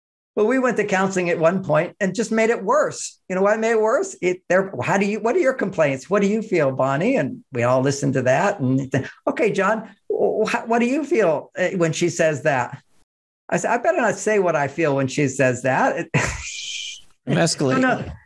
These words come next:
Speaker 1: And, and then he says, "But it, this is a safe place to talk." I said, "Okay, okay. Well, I think she's full of it. That didn't happen at all. She's overreacting to the." <laughs>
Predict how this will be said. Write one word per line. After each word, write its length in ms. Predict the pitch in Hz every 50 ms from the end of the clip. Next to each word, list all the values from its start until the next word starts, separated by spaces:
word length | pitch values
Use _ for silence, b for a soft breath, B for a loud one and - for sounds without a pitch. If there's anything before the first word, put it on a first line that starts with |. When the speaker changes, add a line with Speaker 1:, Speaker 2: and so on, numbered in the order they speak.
| -
Speaker 1:
And, 140 | 233 220 220
and 160 | 226 208 190
then 100 | 247 240
he 140 | - 240 226
says, 280 | - 233 220 226 B B B B _ -
"But 100 | 233 247
it, 300 | 220 254 254 254 220 196
this 180 | 247 247 247
is 100 | 233 214
a 80 | 196 196
safe 380 | 190 - 233 240 240 240 240
place 320 | - 196 208 233 226 226 - -
to 100 | 214 196
talk." 520 | 196 - - 220 202 160 135 151 - - -
I 60 | -
said, 200 | - - 185 190 - - -
"Okay, 460 | - 349 403 - - 320 202 208 254 - - _ -
okay. 300 | 294 285 277 220 202 208
Well, 160 | 220 214 220
I 60 | 233
think 200 | 240 - 254 220
she's 200 | - 262 233 202
full 260 | - - 262 285 415 285
of 80 | 190
it. 180 | 156 123 - - _ _ _ -
That 160 | - 349 349
didn't 180 | 320 254 233 196
happen 280 | 202 214 214 214 226 220
at 120 | 220 208
all. 320 | 220 285 311 220 139 131
She's 220 | 165 - 220 175 226
overreacting 760 | 220 220 208 220 220 220 233 269 302 262 - - 190 165 -
to 80 | - 160
the." 240 | 165 135 - - B
<laughs> 60 | B